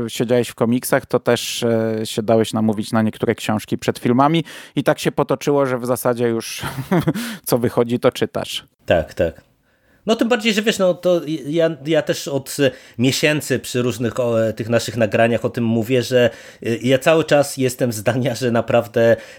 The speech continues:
Speaker 2: ta część komiksowo-książkowa, e, jest dużo lepsza niż to, co my serialowo-filmowo dostajemy, summa summarum. E, ma-, mam wrażenie, że tutaj, e, m, jakby patrzeć na to, jakie historie dostaliśmy, to ja się lepiej bawiłem,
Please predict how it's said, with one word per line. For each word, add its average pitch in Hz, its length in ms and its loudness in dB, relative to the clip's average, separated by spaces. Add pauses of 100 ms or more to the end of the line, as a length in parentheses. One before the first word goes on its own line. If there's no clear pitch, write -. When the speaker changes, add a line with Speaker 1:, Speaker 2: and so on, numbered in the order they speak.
(160)
Speaker 2:
ta 127 120 2
część 135 280 2
komiksowo-książkowa, 127 1400 0
e, - 100 -2
jest 139 360 0
dużo 208 200 0
lepsza 220 340 2
niż 113 340 -4 (140)
to, 120 120 -2
co 120 160 -2
my 113 200 0
serialowo-filmowo 110 1000 0
dostajemy, 92 540 -4
summa 101 280 -2
summarum. 85 480 -4 (540)
E, 107 60 0 (380)
ma-, 117 240 -2
mam 131 200 4
wrażenie, 127 420 2
że 117 100 -6
tutaj, 117 440 0
e, 113 40 0
m, 107 300 -6 (440)
jakby 113 340 2
patrzeć - 540 0
na 117 140 2
to, 113 180 -2
jakie 110 320 2
historie 110 420 -2
dostaliśmy, 107 580 -4
to 107 140 -2
ja 104 140 0
się 113 140 0
lepiej 104 240 2
bawiłem, 101 480 0